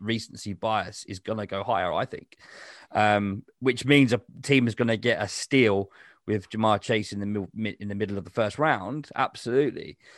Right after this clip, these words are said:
Um, but I think sitting out this year has definitely, is definitely gonna affect things when you've got players like Devonta Smith on recency bias.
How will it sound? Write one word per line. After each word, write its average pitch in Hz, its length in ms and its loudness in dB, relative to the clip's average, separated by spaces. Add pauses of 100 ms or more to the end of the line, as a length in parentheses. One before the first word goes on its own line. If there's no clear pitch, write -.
(180)
Um, 104 340 2 (280)
but 120 200 4
I 117 80 2
think 135 320 0 (360)
sitting - 400 -2
out 127 200 2
this 110 240 -10
year 101 460 2
has 104 200 -10 (120)
definitely, 110 560 -8
is 101 120 -10
definitely 110 360 -4
gonna 104 140 -4
affect - 280 -6
things 95 420 -12
when 117 280 0
you've 107 200 -6
got - 300 0
players 110 400 0
like 104 300 2 (360)
Devonta 101 320 -6
Smith - 280 -10
on 101 80 -8
recency 101 360 -10
bias. - 360 -8